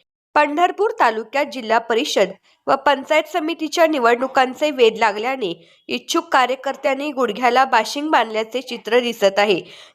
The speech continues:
जिल्ह्याचे मिनी मंत्रालय समजल्या जाणाऱ्या जिल्हा परिषदेसह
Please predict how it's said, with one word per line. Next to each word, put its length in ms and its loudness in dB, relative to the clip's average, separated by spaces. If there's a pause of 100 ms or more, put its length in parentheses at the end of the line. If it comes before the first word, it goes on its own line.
जिल्ह्याचे 500 2
मिनी 280 -2
मंत्रालय 520 2
समजल्या 540 2
जाणाऱ्या 560 2 (400)
जिल्हा 260 0
परिषदेसह 840 0